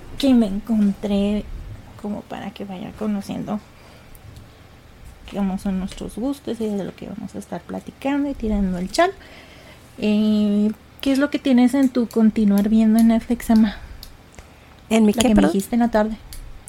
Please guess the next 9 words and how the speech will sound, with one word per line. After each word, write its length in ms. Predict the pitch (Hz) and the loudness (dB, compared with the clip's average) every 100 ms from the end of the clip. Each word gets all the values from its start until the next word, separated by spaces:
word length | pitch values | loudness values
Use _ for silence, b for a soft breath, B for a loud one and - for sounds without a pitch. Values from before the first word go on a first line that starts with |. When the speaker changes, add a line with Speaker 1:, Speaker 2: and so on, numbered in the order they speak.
| - B B B B - | -4 B B B B -2
Speaker 2:
Ah, 100 | 220 | 2
Speaker 1:
Sí, 60 | 220 | 6
en 180 | 240 240 | 6 6
Speaker 2:
la 120 | 233 | 4
de 260 | 226 214 208 | 2 2 2
Speaker 1:
con 80 | 214 | 2
Speaker 2:
Inventing 800 | 202 196 190 190 190 - 233 240 | 2 0 0 0 0 -2 -2 0
Anna. 220 | 240 254 311 - - - - - - - - - - | 0 0 -2 -8 -20 -20 -20 -20 -20 -20 -20 -18 -4
Speaker 1:
Ajá. 420 | 208 185 180 170 | -2 0 -2 -4